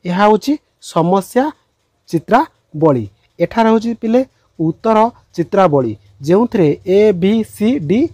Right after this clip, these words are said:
ଚାରୋଟି ସମ୍ଭାବ୍ୟ ଉତ୍ତର ଅଛି। ଏଇଟାକୁ ବୁଝିବା ପିଲେ,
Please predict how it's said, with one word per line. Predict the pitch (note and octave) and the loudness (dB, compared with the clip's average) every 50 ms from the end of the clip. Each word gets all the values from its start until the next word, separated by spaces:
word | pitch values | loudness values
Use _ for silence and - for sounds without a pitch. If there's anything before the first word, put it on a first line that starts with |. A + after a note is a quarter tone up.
| - - - - - | -10 -20 -20 -12 -4
ଚାରୋଟି | - D#3+ D#3 D#3+ F3 F3 D#3 A#3+ D4 D#4+ - - _ | 0 2 2 4 2 2 0 -2 -4 -4 -6 -12 _
ସମ୍ଭାବ୍ୟ | - - - D#3 C#3+ C#3 D3 D#3 D#3+ G3+ | -8 -4 -4 -2 0 0 0 0 0 2
ଉତ୍ତର | G3+ F3+ E3 - G#3 A3+ C4+ D4 - _ _ _ _ - | 0 0 0 0 0 -2 -2 -2 -6 _ _ _ _ -2
ଅଛି। | - D3+ C#3+ - - A#2 G2 F2+ - - - - - - - | -2 -2 -2 -4 -8 -10 -12 -12 -14 -18 -20 -20 -18 -4 0
ଏଇଟାକୁ | F#3+ A3+ B3 - B3 A#3 G#3 A3 | 0 0 2 0 -2 -2 -2 0
ବୁଝିବା | F#3+ E3+ D3+ C3+ D#3+ G3+ A3 | 0 2 2 4 4 4 4
ପିଲେ, | G#3+ - A3 A3 A#3 | 2 2 0 0 0